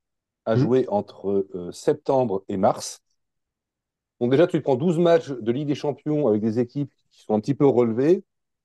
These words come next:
Speaker 1: Euh, autant te dire qu'il vaut mieux que tu sois préparé. Donc la saison, enfin l'été quatre-vingt-dix-neuf correspond également avec l'arrivée d'un nouveau propriétaire, en l'occurrence M six,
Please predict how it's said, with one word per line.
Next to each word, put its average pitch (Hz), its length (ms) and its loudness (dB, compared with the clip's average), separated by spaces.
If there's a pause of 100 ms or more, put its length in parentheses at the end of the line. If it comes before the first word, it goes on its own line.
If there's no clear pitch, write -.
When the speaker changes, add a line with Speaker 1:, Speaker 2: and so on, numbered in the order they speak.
(1300)
Speaker 1:
Euh, 104 360 0
autant 139 220 -2
te 147 100 -2
dire 165 160 0
qu'il 139 120 -6
vaut 131 80 0
mieux 147 80 -4
que - 40 -10
tu 135 80 -10
sois - 140 -2
préparé. 104 380 -2 (1300)
Donc 139 160 -2
la 151 400 4
saison, 175 460 -2
enfin 127 260 2
l'été 147 400 -4
quatre-vingt-dix-neuf 131 760 -4
correspond 123 640 0
également 120 540 2
avec 101 240 -2
l'arrivée 113 300 0
d'un 110 100 2
nouveau 120 220 2
propriétaire, 120 760 2 (680)
en 123 100 2
l'occurrence 143 720 0
M 117 200 -2
six, - 520 -12